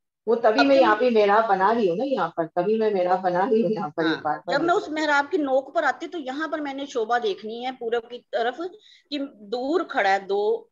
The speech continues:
Speaker 2: मंदिर की दूरी पर वृक्ष है और वो भी सौ हाथ नी-, मतलब सौ हाथ पर है, मैं एक सौ बाईस हाथ पर खड़ी हूँ, तो मुझे नीचे अब उतरना है। तो पहले ही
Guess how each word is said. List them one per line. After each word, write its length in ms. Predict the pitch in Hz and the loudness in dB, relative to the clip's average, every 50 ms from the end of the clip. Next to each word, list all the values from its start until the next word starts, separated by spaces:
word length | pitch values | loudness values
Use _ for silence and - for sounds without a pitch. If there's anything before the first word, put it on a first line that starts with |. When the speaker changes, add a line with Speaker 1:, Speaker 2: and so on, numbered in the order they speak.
| _ _ 220 | _ _ -6
Speaker 2:
मंदिर 300 | 208 208 208 196 226 240 | -6 -6 -4 -4 -6 -6
की 120 | 240 262 | -6 -10
दूरी 220 | 220 220 240 254 277 | -8 -8 -8 -8 -4
पर 180 | - 269 254 | -2 -2 -2
वृक्ष 340 | 247 233 226 226 226 - - | 0 -2 -4 -4 -6 -4 -2
है 60 | 277 | 0
और 180 | 277 285 269 254 | 0 0 0 0
वो 140 | 240 240 247 | 0 0 -2
भी 120 | 247 302 | -2 -4
सौ 240 | 294 - - 226 233 | -8 -4 -2 -2 -2
हाथ 280 | 233 254 220 220 - - | 0 -2 -4 -4 -6 -12
नी-, 480 | 226 190 - _ _ 190 208 196 180 180 - _ - 180 | -16 -16 -18 _ _ -10 -6 -6 -6 -6 -8 _ -8 -6
मतलब 140 | 175 190 | -6 -6
सौ 220 | - - - 226 240 | -6 -4 -2 0 2
हाथ 240 | 233 196 175 - - | 2 0 -2 -2 -4
पर 100 | 175 151 | -4 -4
है, 160 | 143 - - _ _ _ _ _ _ _ _ _ _ - | -4 -8 -10 _ _ _ _ _ _ _ _ _ _ -4
मैं 480 | 214 226 240 254 269 277 294 294 294 - - - _ _ _ _ _ | -2 0 0 2 0 0 -2 -4 -6 -12 -20 -20 _ _ _ _ _
एक 160 | 226 208 208 | -2 -2 -2
सौ 100 | - 240 | -2 -4
बाईस 300 | 220 196 185 185 190 - | -2 0 -2 -2 -2 -2
हाथ 100 | 233 208 | -4 -6
पर 160 | - - 226 - | -4 -6 -12 -12
खड़ी 260 | - 233 196 202 202 | -8 -8 -8 -6 -8
हूँ, 100 | 202 202 | -10 -12
तो 120 | - - 240 | -10 -10 -10
मुझे 220 | 240 262 277 302 | -8 -4 -2 -2
नीचे 320 | 285 247 240 240 - - | -2 -2 -6 -8 -6 -2
अब 140 | 302 294 254 | -2 -2 -2
उतरना 380 | 214 - - 160 - 165 165 170 | -4 -4 -4 -6 -6 -6 -8 -10
है। 120 | 185 185 _ _ _ _ _ _ _ _ _ _ _ _ _ | -10 -12 _ _ _ _ _ _ _ _ _ _ _ _ _
तो 60 | - 247 | -10 -4
पहले 320 | - 262 254 262 269 285 | 0 0 0 0 0 -2
ही 320 | 302 311 330 339 339 - | -2 -2 -4 -8 -10 -16